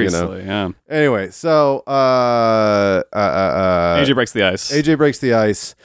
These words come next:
Speaker 2: It's pretty cool. And then he
Speaker 1: Mm-hmm.
Speaker 2: tries to slam some Dom,
Speaker 1: <laughs>
Speaker 2: which we've all done.
Speaker 1: Mm-hmm.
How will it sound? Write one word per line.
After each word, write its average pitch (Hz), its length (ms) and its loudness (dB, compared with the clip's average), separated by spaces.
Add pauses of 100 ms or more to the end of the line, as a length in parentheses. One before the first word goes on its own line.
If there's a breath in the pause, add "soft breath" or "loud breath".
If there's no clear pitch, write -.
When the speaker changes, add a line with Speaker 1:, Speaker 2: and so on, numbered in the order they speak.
(260 soft breath)
Speaker 2:
It's - 260 -2
pretty 151 300 -2
cool. 120 520 2
And 117 100 -4
then 127 160 4
he 139 40 4
Speaker 1:
Mm-hmm. 170 60 -2
Speaker 2:
tries 135 220 2
to 139 80 2
slam 117 400 2
some 107 200 0
Dom, 90 400 0
Speaker 1:
<laughs> 151 580 -10
Speaker 2:
which 131 320 -10
we've 110 140 -4
all 104 160 4
done. 92 380 0
Speaker 1:
Mm-hmm. 131 300 -4